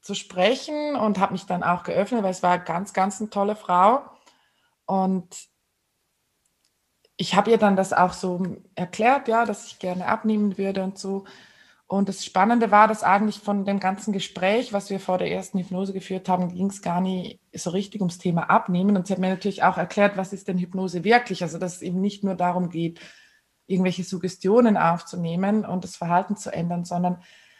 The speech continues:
dass wir wirklich die emotionale Ursache von diesem inneren Stress auflösen. Und ich habe dann in dieser Session, in dieser Hypnose-Session, ähm, sehr viel mit meiner Vergangenheit aufgeräumt, mit meiner Kindheit auch.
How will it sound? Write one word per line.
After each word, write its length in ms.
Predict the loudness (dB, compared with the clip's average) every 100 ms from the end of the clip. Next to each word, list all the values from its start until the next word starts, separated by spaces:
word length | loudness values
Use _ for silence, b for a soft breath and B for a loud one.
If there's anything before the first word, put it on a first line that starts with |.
| b -12
dass 140 | -6
wir 100 | 0
wirklich 340 | 0 0 -4
die 180 | -4 0
emotionale 640 | 2 2 0 2 4 4
Ursache 600 | 4 2 4 2 2 -2
von 180 | -6 -6
diesem 240 | -6 -8 -6
inneren 340 | -4 -4 -6
Stress 460 | -10 -6 -4 -6 -6
auflösen. 640 | -8 -8 -8 -10 -8 -8
Und 180 | -8 -10 b b b b b
ich 100 | 0
habe 160 | 0 4
dann 160 | 4
in 140 | 4 4
dieser 240 | 0 -2
Session, 920 | 0 2 2 0 0 2 2 2 -2 -4
in 160 | -2
dieser 200 | -2 -2
Hypnose-Session, 1120 | -4 0 0 0 -2 0 0 0 -2 -2 -4 -14 _
ähm, 640 | 2 2 2 -2 -4 -8 -14
sehr 220 | -2 0
viel 140 | 2 2
mit 100 | 2
meiner 220 | 2 2
Vergangenheit 720 | -2 -2 0 0 2 2 4
aufgeräumt, 920 | 4 4 0 -4 0 0 0 -4 -14 -14
mit 120 | -8
meiner 240 | -6 -6
Kindheit 720 | -8 -2 -2 0 2 0 0
auch. 520 | 0 4 4 2 -6